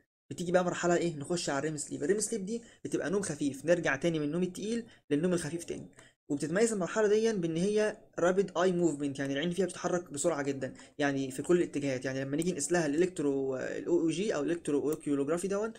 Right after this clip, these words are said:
هنلاقي إن الكهرباء أو، أو هنلاقي إن تحرك العين، آه، عالي، بخلاف لما نيجي نقيس الكلام ده في النون ريم، هنلاقي إن هو مفيش تحرك، حركة للعين أو حركة بسيطة خالص. طيب، آه، المرحلة دي،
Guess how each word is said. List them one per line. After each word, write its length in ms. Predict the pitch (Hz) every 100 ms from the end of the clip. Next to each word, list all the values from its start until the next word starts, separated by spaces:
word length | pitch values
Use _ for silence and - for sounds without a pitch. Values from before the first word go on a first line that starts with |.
| - _
هنلاقي 300 | 147 180 202
إن 100 | 175
الكهرباء 480 | 151 156 180 180 143
أو، 140 | -
أو 60 | 139
هنلاقي 240 | 143 175
إن 100 | 160
تحرك 320 | - 170 170
العين، 420 | 143 156 180 175 - 143
آه، 240 | 139 131
عالي، 360 | 131 147 127 123 - _
بخلاف 380 | - 151 175 175
لما 160 | 147 156
نيجي 160 | 160
نقيس 320 | 160 175 -
الكلام 380 | 147 143 151 160
ده 140 | 175 175
في 140 | 147
النون 180 | 147 165
ريم، 200 | 170 143
هنلاقي 260 | 135 139
إن 60 | 156
هو 120 | 165
مفيش 340 | 165 175 170 170
تحرك، 340 | 156 160 -
حركة 280 | 143 156 143
للعين 380 | 135 131 165 147
أو 80 |
حركة 300 | 139 151 143
بسيطة 220 | 139 - -
خالص. 180 | - _ _ _ _ _ - - - -
طيب، 200 | - 117 - - -
آه، 320 | 143 139 139
المرحلة 340 | 143 147 185 208
دي، 240 | 240